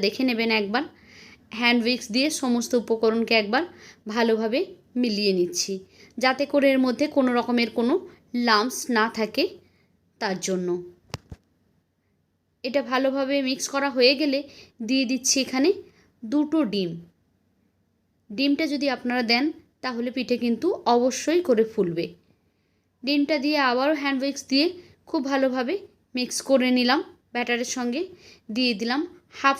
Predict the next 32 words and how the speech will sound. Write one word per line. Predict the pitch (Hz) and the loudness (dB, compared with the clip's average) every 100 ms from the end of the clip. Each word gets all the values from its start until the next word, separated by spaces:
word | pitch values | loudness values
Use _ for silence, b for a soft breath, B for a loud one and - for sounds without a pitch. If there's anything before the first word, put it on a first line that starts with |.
| - | 2
কাপ | 254 349 - _ _ - | 0 0 -6 _ _ -4
নারকেল | 233 214 220 202 - | -2 0 -2 -2 -2
কোড়া, | 165 190 185 _ _ _ _ _ _ - | -2 -4 -12 _ _ _ _ _ _ -8
এটাও | 285 359 349 | -2 -2 0
আপনারা | 311 330 330 | 0 0 0
কম | 294 277 | 2 4
বেশি | 277 269 | 2 2
করে | 277 254 262 | 2 4 2
নিতে | 254 254 254 | 4 2 4
পারেন। | 240 240 320 - _ _ _ _ _ _ _ _ - | 2 2 -4 -12 _ _ _ _ _ _ _ _ -8
এই | 285 320 302 | -2 0 0
অবস্থাতে | 320 311 320 320 320 | 0 0 0 0 0
কিন্তু | 302 302 285 | 2 2 0
আপনারা | 269 269 381 359 | 0 0 0 0
পিঠেটা | 262 240 254 226 | -2 2 2 4
বানিয়ে | 233 277 311 | 4 6 4
নিতে | 311 311 | 4 2
পারেন। | 294 359 - B B B 254 | 2 2 -4 B B B -4
আবার | 247 302 - | -2 -2 0
চাইলে | 277 262 254 | 0 2 0
আমার | 247 240 240 | -2 -4 -4
মতো | 240 240 | 2 2
এভাবে | 233 226 294 381 B B B 240 | 4 0 -4 -6 B B B -2
মিক্সিং | 240 - 269 240 | -2 -2 -2 0
জারে | 247 233 233 220 | 2 2 2 0
দিয়ে | 247 370 B B - 233 | -2 -4 B B -6 -2
আরেকবার | 226 220 220 220 | 0 0 0 0
এটাকে | 220 220 370 - b b - | 0 -2 -4 -4 b b -14
ব্লেন্ড | 208 214 240 240 - | -4 4 4 4 4
করে | 214 202 | 6 6
নিতে | 196 190 170 | 2 0 0
পারেন, | 170 | 0